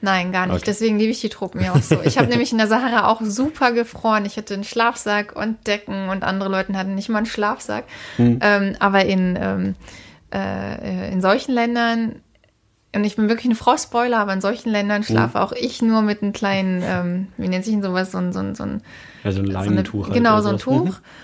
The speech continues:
Speaker 1: Und, ähm, mir ist nicht kalt. Das
Speaker 2: Okay.
Speaker 1: ist, das ist der Hammer.
Speaker 2: <laughs> Ähm, was hattest du denn so, also du, du warst dann quasi Backpacken unterwegs. Äh, was hattest du alles so dabei?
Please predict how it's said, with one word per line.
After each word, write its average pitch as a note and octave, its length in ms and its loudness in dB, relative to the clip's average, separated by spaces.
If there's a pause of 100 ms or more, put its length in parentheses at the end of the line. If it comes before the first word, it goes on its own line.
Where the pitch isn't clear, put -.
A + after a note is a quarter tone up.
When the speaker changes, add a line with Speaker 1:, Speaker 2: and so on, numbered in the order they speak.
(180)
Speaker 1:
Und, G#3 460 -6
ähm, G3 380 -6
mir G#3 160 -4
ist G#3 140 -8
nicht G3+ 180 -10
kalt. F#3+ 300 -10
Das G#2+ 100 -8
Speaker 2:
Okay. G#2 100 -4
Speaker 1:
ist, - 160 -14
das G3+ 100 -14
ist - 100 -10
der G#2 120 2
Hammer. G3 360 -4
Speaker 2:
<laughs> - 40 -20 (920)
Ähm, A2+ 320 4
was B2+ 160 4
hattest F#3+ 260 -4
du E3+ 60 2
denn C#3 240 6
so, B2+ 180 4
also B2 200 0
du, B2+ 160 0
du B2+ 120 0
warst B2+ 240 2
dann A#2 140 2
quasi G#2+ 300 0
Backpacken G2+ 600 -4
unterwegs. G2+ 580 -2
Äh, A2 160 -4
was G#2 140 -2
hattest A#2 240 -6
du - 40 0
alles A2 240 -2
so A2 60 -6
dabei? G2 460 0